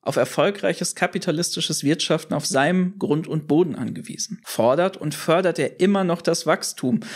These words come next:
und die Etablierung im besten Fall global agierender Konzerne,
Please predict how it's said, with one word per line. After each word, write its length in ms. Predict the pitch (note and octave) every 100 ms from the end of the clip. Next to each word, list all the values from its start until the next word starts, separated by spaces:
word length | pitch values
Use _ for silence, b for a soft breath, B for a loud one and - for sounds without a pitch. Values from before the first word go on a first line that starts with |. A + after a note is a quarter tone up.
| B B B B
und 120 | -
die 400 | C#3+ C#3+ D3 - _ -
Etablierung 800 | A3+ D3+ C3+ C#3 F#3+ F#3 F3 D#3+
im 140 | D#3 C#3+
besten 280 | C#3+ -
Fall 200 | E3+ E3+
global 500 | D#3 D#3 D3+ C3 G3+
agierender 440 | C3+ D3 D3 E3+ D#3+
Konzerne, 840 | - D#3+ - F3 G#3+ D3 A2 -